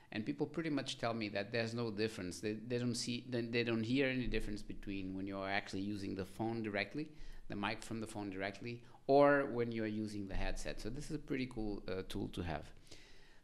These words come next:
The second tool that I wanted to, to talk about is what is called Lusha or Lusha. I don't know the correct,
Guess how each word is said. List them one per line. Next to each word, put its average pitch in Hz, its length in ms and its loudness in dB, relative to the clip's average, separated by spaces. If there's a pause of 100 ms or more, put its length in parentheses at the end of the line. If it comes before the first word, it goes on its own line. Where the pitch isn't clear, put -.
The - 80 4
second 202 400 2 (160)
tool 143 220 4
that 135 100 6
I 131 60 8
wanted 131 320 4
to, 117 300 0 (100)
to 127 80 -8
talk 135 240 0
about 98 420 2 (240)
is 139 500 2
what 131 220 0
is 131 140 -2
called 107 420 -2 (100)
Lusha 117 480 2
or 90 140 -2
Lusha. 104 360 0 (260)
I - 60 -6
don't 107 180 -4
know 107 120 0
the 101 140 -2
correct, 101 400 -2